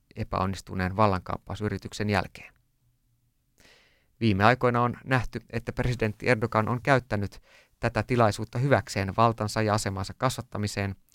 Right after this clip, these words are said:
joskaan hänen yksinvaltainen käyttäytymisensä ei ole suoraan johtanut kristittyjen laajamittaiseen vainoon Turkissa. Valtiovallan lisäksi kuitenkin paikallisella tasolla perheyhteisöt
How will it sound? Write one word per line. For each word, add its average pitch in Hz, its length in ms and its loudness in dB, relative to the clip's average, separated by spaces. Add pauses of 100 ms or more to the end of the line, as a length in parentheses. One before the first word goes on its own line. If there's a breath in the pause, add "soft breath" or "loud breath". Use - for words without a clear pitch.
(440 soft breath)
joskaan 104 420 2
hänen 117 280 0
yksinvaltainen 110 800 2
käyttäytymisensä 101 880 -2 (420 soft breath)
ei 117 100 2
ole 113 120 4
suoraan 110 480 2
johtanut 101 460 -6
kristittyjen 101 640 -4
laajamittaiseen 92 800 0
vainoon 87 380 -2
Turkissa. - 500 -12 (1900 soft breath)
Valtiovallan 143 600 4
lisäksi 127 440 0 (220)
kuitenkin 110 580 0 (260 soft breath)
paikallisella 120 540 2
tasolla 113 340 0
perheyhteisöt 131 920 -2